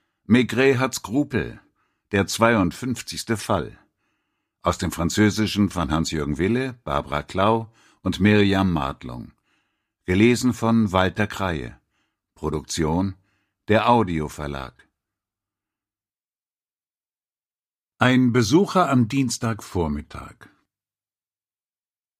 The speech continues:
Es kommt am Quai des Orfèvres selten vor,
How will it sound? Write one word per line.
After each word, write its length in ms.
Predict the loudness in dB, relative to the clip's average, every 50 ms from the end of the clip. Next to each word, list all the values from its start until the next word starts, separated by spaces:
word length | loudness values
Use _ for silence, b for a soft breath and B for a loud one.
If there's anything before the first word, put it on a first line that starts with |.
| _
Es 180 | -2 0 0 2
kommt 200 | 2 2 2 4
am 140 | 2 0 2
Quai 160 | 4 2 2
des 180 | 4 2 2 2
Orfèvres 520 | 0 0 4 4 4 4 4 2 0 -2
selten 380 | 0 0 0 0 0 -2 -4 -6
vor, 380 | -4 -4 -4 -4 -4 -4 -6